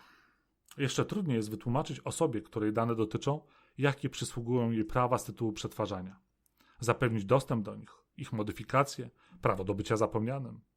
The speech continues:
prawo sprzeciwu albo prawo do ograniczenia przetwarzania. Ale o tym opowiem w następnym odcinku. Dlaczego posiadanie przesłanki legalności jest tak ważne?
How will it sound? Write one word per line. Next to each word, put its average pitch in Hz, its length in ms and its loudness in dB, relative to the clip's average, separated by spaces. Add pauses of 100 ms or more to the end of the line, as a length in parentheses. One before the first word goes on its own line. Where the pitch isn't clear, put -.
(120)
prawo 113 280 2
sprzeciwu 127 640 -6 (460)
albo 113 240 2
prawo 151 520 2 (100)
do 120 120 4
ograniczenia 107 560 2
przetwarzania. 98 720 -8 (720)
Ale 113 200 2
o 214 120 2
tym 120 220 2 (460)
opowiem 190 560 2
w 120 120 -4
następnym 104 500 0
odcinku. - 540 -14 (960)
Dlaczego 185 380 6
posiadanie 117 560 4
przesłanki 117 480 -2
legalności 113 440 2
jest 113 120 -4
tak 107 140 0
ważne? 110 380 0